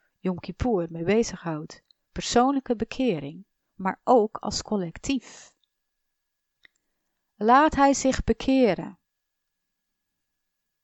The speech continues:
Laat hij zich verootmoedigen en afkeren van de heilloze weg.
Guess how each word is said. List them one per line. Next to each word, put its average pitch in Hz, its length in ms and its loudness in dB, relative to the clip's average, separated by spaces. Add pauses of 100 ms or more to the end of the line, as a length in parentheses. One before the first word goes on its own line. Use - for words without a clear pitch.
(400)
Laat 226 340 6
hij 226 180 4
zich 220 320 0
verootmoedigen 196 880 0
en 185 260 -8
afkeren 208 600 -2
van 180 180 -10
de 180 100 -6
heilloze 190 640 0
weg. - 580 -8